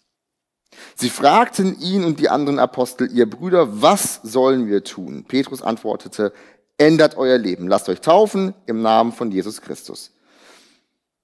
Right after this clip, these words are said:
Viele nahmen diese Botschaft an, die Petrus verkündet hatte, und ließen sich taufen. An diesem Tag gewann die Gemeinde ungefähr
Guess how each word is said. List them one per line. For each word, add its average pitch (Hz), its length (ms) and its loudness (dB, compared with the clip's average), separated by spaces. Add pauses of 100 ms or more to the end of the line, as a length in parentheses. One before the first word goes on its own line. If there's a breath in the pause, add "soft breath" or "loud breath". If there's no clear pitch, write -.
(420)
Viele 226 380 4
nahmen 156 360 4
diese 131 180 0
Botschaft 123 580 -4
an, 165 380 -2
die 123 80 -6
Petrus 135 400 -6
verkündet 151 500 -8
hatte, 120 240 -4
und 110 140 -4
ließen 127 400 -6
sich 127 200 -12
taufen. - 520 -12 (180)
An 95 160 -4
diesem 87 300 -10
Tag 123 300 0
gewann 101 280 -4
die 92 80 -8
Gemeinde 95 460 -4
ungefähr 104 560 0